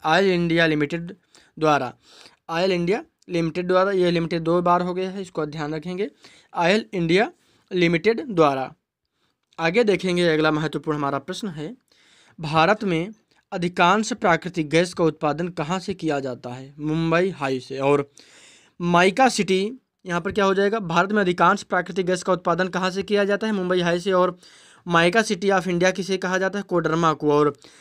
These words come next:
भारत का प्रमुख जिप्सम उत्पादक राज्य कौन सा है? राजस्थान। भारत का प्रमुख जिप्सम उत्पादक राज्य कौन सा है? राजस्थान। और ग्रेनाइट पट्टियाँ और स्लेट कहाँ बनाए जाते हैं? ललितपुर में।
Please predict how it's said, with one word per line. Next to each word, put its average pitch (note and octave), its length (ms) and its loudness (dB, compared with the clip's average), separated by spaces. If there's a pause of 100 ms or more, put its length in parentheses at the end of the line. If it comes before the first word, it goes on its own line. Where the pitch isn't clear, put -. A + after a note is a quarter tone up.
(120)
भारत E3 340 2
का D#3+ 100 0
प्रमुख F3+ 340 -4
जिप्सम E3+ 540 -2 (840)
उत्पादक F#3+ 520 0
राज्य E3+ 340 0
कौन D3 220 -2
सा D3+ 120 -8
है? D3 80 -4
राजस्थान। C#3+ 480 -2
भारत C#3 260 0
का D3 80 -6
प्रमुख D3 460 -8 (480)
जिप्सम E3+ 540 -2
उत्पादक E3+ 460 2
राज्य D#3+ 300 4
कौन F3 240 2
सा F#3 120 -4
है? G#3 180 -4
राजस्थान। D#3 540 -2
और D3+ 260 0 (460)
ग्रेनाइट F3+ 560 4
पट्टियाँ G3 640 0
और F3 340 0 (380)
स्लेट G3+ 420 2
कहाँ E3+ 240 4
बनाए D3+ 220 4
जाते C#3+ 220 2
हैं? D3+ 100 -4
ललितपुर D3 440 0
में। B2+ 240 -10